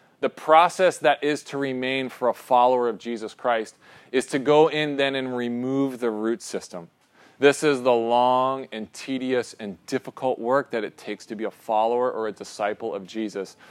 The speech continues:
to look into the mirror and say, through prayer and through meditation, say, "Jesus, what are the roots that are still down there in my life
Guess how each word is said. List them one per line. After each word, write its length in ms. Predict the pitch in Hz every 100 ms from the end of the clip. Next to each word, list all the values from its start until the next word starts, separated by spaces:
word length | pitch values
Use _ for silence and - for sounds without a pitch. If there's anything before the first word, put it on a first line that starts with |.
| - - -
to 100 | 120
look 180 | 117 113
into 220 | 127 127
the 60 | 123
mirror 280 | 120 120 120
and 80 |
say, 240 | 110 113 101 _ _ _ _
through 160 | 131 120
prayer 600 | - 123 123 135 139 139
and 180 | 113
through 120 | 101 110
meditation, 640 | 107 101 - 135 - 147
say, 160 | 120 110
"Jesus, 560 | 92 120 135 139 135
what 340 | 120 123 143 143
are 160 | 143
the 120 | 139 127
roots 500 | 117 123 139 135 -
that 120 | 113
are 120 | 98
still 760 | - - - 135 127 123 120 - 117 -
down 340 | 113 117 113
there 160 | 113 107
in 200 | 107 104
my 160 | 101
life 480 | 98 95 95 98 -